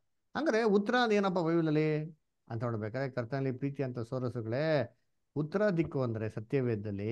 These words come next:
ಏನಿದೆ? ಅರ್ಥ ಇದೆ ಅಲ್ವರ? ಇವಾಗ ಉತ್ತರ, ದಕ್ಷಿಣ, ಪೂರ್ವ, ಪಶ್ಚಿಮ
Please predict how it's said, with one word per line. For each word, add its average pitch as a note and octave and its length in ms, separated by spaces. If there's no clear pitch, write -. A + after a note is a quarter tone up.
ಏನಿದೆ? B2+ 540
ಅರ್ಥ G#2+ 260
ಇದೆ A2 680
ಅಲ್ವರ? D3 160
ಇವಾಗ C3+ 240
ಉತ್ತರ, C3 240
ದಕ್ಷಿಣ, C3+ 440
ಪೂರ್ವ, C#3+ 280
ಪಶ್ಚಿಮ C3 420